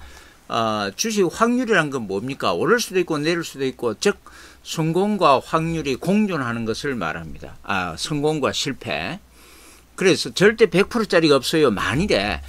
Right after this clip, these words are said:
백 프로 짜리가 있다면은 지금 이게 사면은 무조건, 아, 오를 수 있기 때문에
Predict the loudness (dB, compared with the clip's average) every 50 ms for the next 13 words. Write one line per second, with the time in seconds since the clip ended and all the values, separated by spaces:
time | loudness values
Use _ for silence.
0 | -14 -16 -18 -20 -20 -14 -4 -2 0 0 0 2 6 8 8 8 8 6 4 2
1 | 4 4 4 2 2 0 0 0 0 0 0 -2 -2 -2 -2 -2 -2 -2 -2 -2
2 | 2 4 4 4 4 0 0 2 2 2 2 2 -2 -2 -2 -2 -2 -2 -2 -2
3 | 2 4 4 4 4 2 0 0 2 2 0 -2 -2 -2 -2 0 -2 -2 -6 -2
4 | 0 2 2 4 2 0 -2 -4 -6 -6 -6 -8 -4 0 2 2 2 2 0 0
5 | 0 -2 -2